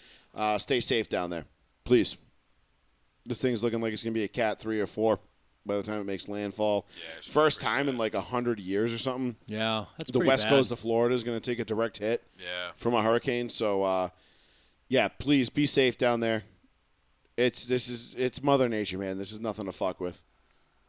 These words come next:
Speaker 1: Really isn't. I know it's all fun and games, but it's all fun and games till it ain't.
Speaker 3: Uh,
Speaker 2: Shit hits the fan.
Speaker 3: also,
Speaker 1: Yeah.
Speaker 3: last thing I know, we'll get off the air. Myles Garrett, I don't know how that fucking guy walked out of that car fine.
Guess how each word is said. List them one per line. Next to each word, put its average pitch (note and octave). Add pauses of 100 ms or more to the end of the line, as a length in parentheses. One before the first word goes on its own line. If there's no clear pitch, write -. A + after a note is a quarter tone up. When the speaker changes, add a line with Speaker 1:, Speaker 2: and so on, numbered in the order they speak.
Speaker 1:
Really A#2
isn't. F#2 (280)
I A2
know B2+
it's B2
all A#2+
fun A#2+
and A2
games, G#2+
but G2
it's -
all A#2+
fun A2+
and G#2
games G#2
till F#2+ (760)
it A2
ain't. F#2+ (240)
Speaker 3:
Uh, D3+
Speaker 2:
Shit D#3
hits D3
the B2+
fan. A#2+
Speaker 3:
also, F3+
Speaker 1:
Yeah. E3+
Speaker 3:
last D3+
thing D3+
I -
know, C3+
we'll C3
get C3
off A#2+
the B2+
air. B2
Myles C3
Garrett, C3+ (180)
I C3+
don't B2
know A#2+
how A2+
that A2+
fucking A2+
guy G#2
walked G2
out G2+
of F#2+
that F#2+
car F#2+
fine. F#2